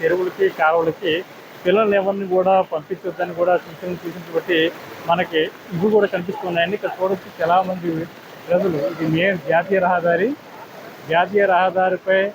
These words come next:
పంటలన్నీ కూడా మునిగిపోయాయండి. ఇక్కడ చూడండి ఎంత తీవ్రంగా నీటి ప్రవాహం వస్తుందో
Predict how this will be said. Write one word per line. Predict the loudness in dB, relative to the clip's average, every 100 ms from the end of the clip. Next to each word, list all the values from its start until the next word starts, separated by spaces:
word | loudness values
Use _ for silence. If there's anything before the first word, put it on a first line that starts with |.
| -10 -12 0
పంటలన్నీ | 0 0 -2 0 0
కూడా | 2 2
మునిగిపోయాయండి. | 0 -4 -2 -2 -2 -4 -8
ఇక్కడ | -18 -20 -20 -20 -20 -20 -20 -20 -20 -20 -20 -20 -20 -12 -10 -8 -4 2
చూడండి | 2 2 -2 -2 -8 -10 -8 -2
ఎంత | -2 0
తీవ్రంగా | 0 2 2 2 0 2 2 2 -2 -12 -20 -12
నీటి | -6 -4
ప్రవాహం | 0 2 4 4 2 -2 -8 -16 -20 -20 -20 -20 -20 -20 -20 -14 -12 -8 -4 -2
వస్తుందో | 0 0 -2